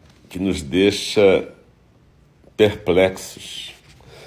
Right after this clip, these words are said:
Esse texto que é revolucionário, ousado. Esse texto que deliberadamente se autoderrota. E que faz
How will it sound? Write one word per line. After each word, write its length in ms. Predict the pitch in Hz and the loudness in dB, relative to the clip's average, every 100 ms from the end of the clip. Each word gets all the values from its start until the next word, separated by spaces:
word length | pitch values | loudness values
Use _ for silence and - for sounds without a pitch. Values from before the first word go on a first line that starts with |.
| - - | -14 -10
Esse 240 | 87 92 | -8 -8
texto 480 | - 107 113 - 101 | -2 0 0 -2 -6
que 140 | 101 | -2
é 20 | |
revolucionário, 1120 | 92 104 101 98 - 98 82 80 87 87 76 67 - | 0 0 0 -4 -4 -2 0 0 0 0 -2 -8 -6
ousado. 680 | 98 98 80 85 85 87 - - - - _ _ _ _ _ _ _ _ - - _ | -2 -2 0 2 2 0 -2 -18 -20 -20 _ _ _ _ _ _ _ _ -20 -20 _
Esse 220 | 95 110 | -6 -4
texto 500 | 98 110 123 120 101 | -4 2 2 2 -6
que 120 | 98 98 | -10 -4
deliberadamente 1600 | 104 92 110 135 107 104 98 87 87 101 107 - - - - - | 0 2 2 4 4 6 4 2 2 0 -2 -6 -8 -8 -10 -14
se 340 | - - 92 87 | -18 -8 2 6
autoderrota. 1200 | 90 101 - 95 98 92 87 87 85 - - _ _ _ _ _ _ _ _ _ _ - - | 6 4 2 0 2 4 4 2 2 -8 -20 _ _ _ _ _ _ _ _ _ _ -16 -8
E 80 | 92 | -6
que 160 | 107 | -4
faz 720 | 92 - 107 110 107 - - | -2 4 6 6 2 -4 -10